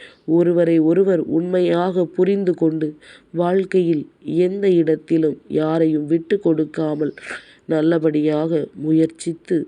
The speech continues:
இந்த வாழ்க்கையை வெற்றியின் பாதையில் அழைத்துச் செல்ல வேண்டும் என்பதனை மறந்து விடாதே. முயற்சி செய்தால் முடியாது என்ற சொல்லை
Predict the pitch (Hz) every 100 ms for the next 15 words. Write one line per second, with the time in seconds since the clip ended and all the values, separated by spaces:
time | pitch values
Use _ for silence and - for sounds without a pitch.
0 | - - 170 165 160 160 165 180 190 170
1 | 160 147 160 - 196 180 160 165 160 165
2 | 156 147 - 151 170 170 - 165 - 160
3 | 156 151 160 180 190 175 147 170 147 143
4 | 143 143 135 131 - 143 147 175 175 147
5 | 139 143 139 143 - - - - - -
6 | 160 170 180 165 - 175 - 185 196 185
7 | 156 - - - - 180 190 190 175 185
8 | 185 165 156 151 151 160 165 175